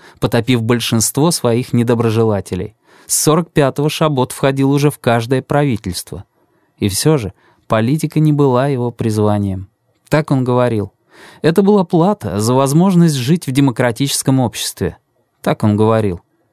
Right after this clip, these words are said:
Но призвание его заключалось в ином. Его призвание уходило корнями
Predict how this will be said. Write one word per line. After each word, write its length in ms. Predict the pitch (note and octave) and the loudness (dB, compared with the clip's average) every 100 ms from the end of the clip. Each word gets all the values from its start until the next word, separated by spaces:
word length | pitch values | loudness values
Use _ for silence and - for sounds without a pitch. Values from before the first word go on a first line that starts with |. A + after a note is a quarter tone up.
| _ - | _ -2
Но 140 | A#2 | -2
призвание 640 | A2+ A#2 A#2 D3 F3 E3+ | 0 -2 0 2 4 4
его 160 | D3+ D3+ | 2 0
заключалось 760 | D3 C#3+ C3 - A#2+ A#2+ - | -2 -4 -4 -2 -2 -2 -4
в 120 | C3+ C3+ | -2 0
ином. 340 | A#2+ G2 F#2+ _ _ _ _ _ _ - | 2 0 -4 _ _ _ _ _ _ -2
Его 220 | A#2 B2 | 2 2
призвание 580 | A2 B2+ A#2 B2 B2 A#2+ | 2 -2 0 0 0 0
уходило 400 | A2 A#2+ A#2+ A#2 | 0 -2 0 0
корнями 600 | A#2+ A2+ A#2 C#3+ C3 F#2+ | 0 0 0 0 -2 -4